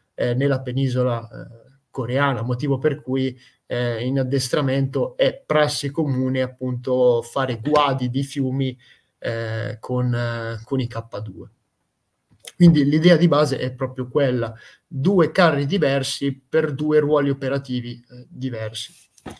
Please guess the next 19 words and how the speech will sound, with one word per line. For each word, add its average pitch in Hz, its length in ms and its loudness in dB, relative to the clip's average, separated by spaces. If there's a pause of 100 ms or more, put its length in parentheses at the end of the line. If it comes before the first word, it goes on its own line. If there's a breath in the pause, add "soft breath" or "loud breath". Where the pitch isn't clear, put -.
(880 loud breath)
E 196 140 4
infine 190 280 6
arriviamo 147 400 6
anche 147 240 2
all'altra, 143 840 2
eh, 139 40 0
domanda, 131 800 0 (1400)
eh, 131 880 4
l'ampliamento 147 1200 4
anche 143 300 -4
del 127 160 -4
budget, 135 460 0
perché 131 440 -2
anche 139 320 -4
quello 135 220 0
è 131 40 -2
un 127 80 -4
elemento 127 420 -4
importante. 120 800 -8